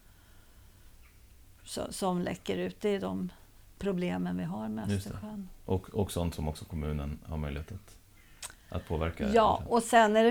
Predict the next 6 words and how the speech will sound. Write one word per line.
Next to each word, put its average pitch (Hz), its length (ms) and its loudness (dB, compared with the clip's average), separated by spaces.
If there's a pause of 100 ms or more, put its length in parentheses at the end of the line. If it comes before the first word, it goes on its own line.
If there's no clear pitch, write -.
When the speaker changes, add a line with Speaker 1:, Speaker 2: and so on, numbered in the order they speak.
Speaker 1:
ju 247 120 8
bra 190 460 4
att 196 220 0
vi 202 180 2
äntligen 190 1040 0 (720)
får 170 460 0